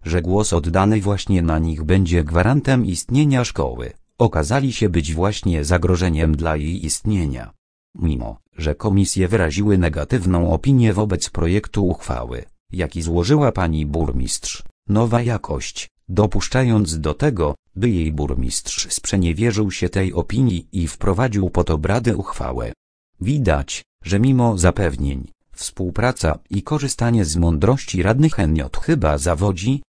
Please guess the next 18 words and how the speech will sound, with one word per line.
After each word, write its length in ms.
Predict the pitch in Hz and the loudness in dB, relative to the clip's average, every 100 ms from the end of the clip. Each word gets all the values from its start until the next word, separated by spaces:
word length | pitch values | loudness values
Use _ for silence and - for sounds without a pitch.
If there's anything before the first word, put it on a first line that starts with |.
| - | -8
a 140 | 80 80 | -4 -2
może 240 | 78 78 | 0 -2
jest 340 | 78 - - | -4 -6 -6
to 200 | - 80 | 2 2
działanie 460 | 73 85 107 104 80 | 2 0 2 0 -2
celowe, 520 | - 76 95 65 57 - - | -2 -2 -2 -4 -10 -16 -6
mające 480 | 87 82 120 156 98 | -2 2 4 2 0
na 160 | 80 73 | -6 -6
celu 380 | - 131 120 87 | -2 2 4 2
ośmieszyć, 840 | - 104 131 92 - - - - - - 90 | 0 -2 -2 -2 -8 -10 -12 -16 -20 -14 -8
zdyskredytować 1040 | 82 85 - 87 80 73 98 78 76 - | -6 -4 -2 -2 0 0 2 2 -4 -6
panią 400 | - 87 90 92 | -2 2 2 2
burmistrz. 720 | 85 80 - - - - - - _ _ _ _ | 0 0 -2 -4 -6 -8 -10 -14 _ _ _ _
Tymczasem 600 | 104 104 160 165 139 95 | -2 0 0 0 2 2
w 100 | 76 | 0
dalszej 440 | 87 135 - 80 76 | 0 0 -2 -4 -2
części 480 | 135 147 - - 82 | -2 -2 -2 -6 -2
obrad, 580 | 110 98 67 - - | 2 2 0 -4 -16